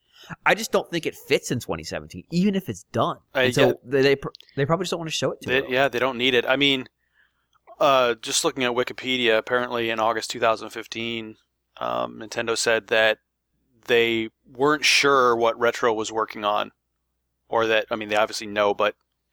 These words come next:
Speaker 2: in terms of what they could confirm, they couldn't confirm anything. And that was a year prior to that. They had said that they were working on a new game, so it sounds kinda like they had something in development, and then it was like, like you said, James, full stop,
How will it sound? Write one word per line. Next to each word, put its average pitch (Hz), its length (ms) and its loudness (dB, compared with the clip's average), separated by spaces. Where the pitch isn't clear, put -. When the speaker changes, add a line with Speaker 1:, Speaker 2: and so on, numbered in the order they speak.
Speaker 2:
in 107 80 -8
terms 117 280 -4
of 107 60 -10
what 110 140 0
they 107 80 -6
could - 160 -6
confirm, 113 460 -4
they 104 100 -6
couldn't - 220 -12
confirm 110 320 -2
anything. 104 380 -6
And 104 120 -8
that 104 120 2
was 110 180 -6
a 113 80 -6
year 214 200 2
prior 127 360 2
to 110 40 -2
that. 101 300 4
They 117 140 -2
had 120 140 2
said 127 120 0
that 110 120 -6
they 113 100 0
were 110 60 -2
working 113 240 -4
on 107 100 -4
a 104 40 -8
new 104 140 -10
game, 110 380 -2
so 104 400 0
it 127 140 -6
sounds 190 440 2
kinda 190 360 2
like 143 240 2
they 117 100 -4
had 127 220 2
something 117 320 -4
in 113 100 -8
development, 117 600 -2
and 113 100 -6
then 113 80 -4
it 101 60 -4
was 104 100 -8
like, 104 220 0
like 110 140 -6
you - 60 -12
said, 135 240 0
James, 110 400 -4
full 151 200 2
stop, 117 380 2